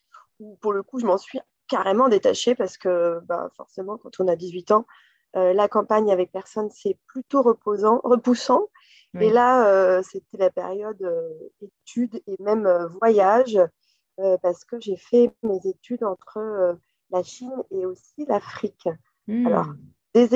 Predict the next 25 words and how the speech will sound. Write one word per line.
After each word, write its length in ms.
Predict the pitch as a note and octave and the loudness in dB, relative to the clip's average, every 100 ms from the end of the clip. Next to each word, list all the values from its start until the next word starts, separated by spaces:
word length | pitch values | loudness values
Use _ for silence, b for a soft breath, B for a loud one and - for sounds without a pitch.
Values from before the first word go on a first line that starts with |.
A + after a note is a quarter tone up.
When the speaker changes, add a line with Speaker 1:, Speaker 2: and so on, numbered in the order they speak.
| B3 | 4
Speaker 1:
une 140 | A#3+ | 4
école 340 | A#3 - G#3+ | 4 2 0
de 80 | G3 | 0
commerce, 600 | G3 G3 G3 A3 - - _ | 0 0 2 0 -2 -10 _
puis 260 | - C4 C4+ | -16 -4 0
un 140 | G3 | 0
master 340 | G3+ G#3 - B3+ | -2 -4 0 2
en 100 | G#3+ | 4
géopolitique, 840 | A3+ A3+ A3+ G#3+ - G3 - - _ _ _ _ _ | 2 2 -4 -6 -10 -14 -16 -20 _ _ _ _ _
qui 140 | G3+ | -10
m'ont 200 | G3 G3 | -6 -4
vraiment 400 | G3 G3+ G#3+ B3+ | -2 -2 0 -2
fait 340 | C4 - A#3+ A#3+ | -4 -2 2 4
me 160 | G#3+ | 2
balader 720 | F3+ G#3+ G3 F#3 F#3 A#3 C4 B B B - | 0 0 2 2 2 0 0 B B B -10
entre 260 | F3+ - B3+ | -10 -4 -4
ces 120 | G#3+ | -2
deux 120 | F3+ | -2
pays. 300 | - G3 A3 | -2 -4 -2
Et 60 | F#3+ | -2
c'était 440 | - E3 - G3+ | -2 -10 -4 -2
à 140 | G#3 F#3 | 0 -2
la 140 | F3 | -6
fin 320 | - - A3 | -8 -8 -6
le, 280 | G3 E3 D#3+ | -6 -8 -10